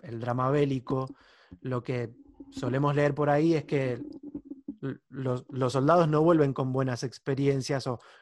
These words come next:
no vuelven con ganas de contar historias luego de, de la guerra. Entonces también es como muy curioso que esta historia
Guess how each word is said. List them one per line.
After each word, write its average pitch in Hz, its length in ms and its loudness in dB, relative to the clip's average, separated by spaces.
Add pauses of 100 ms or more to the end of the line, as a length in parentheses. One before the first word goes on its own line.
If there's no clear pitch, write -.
no 143 120 2
vuelven 156 280 6
con 135 180 2
ganas 135 240 0
de 135 100 -2
contar 135 340 -2
historias 143 640 0 (400)
luego 139 460 4
de, 117 480 -6 (300)
de 120 240 -6
la 127 140 2
guerra. 147 340 4
Entonces 135 420 -4
también 143 300 -2
es 147 80 -4
como 139 220 -2
muy 143 200 -2
curioso 147 480 -2
que 139 100 -6
esta 135 180 -6
historia 147 520 -2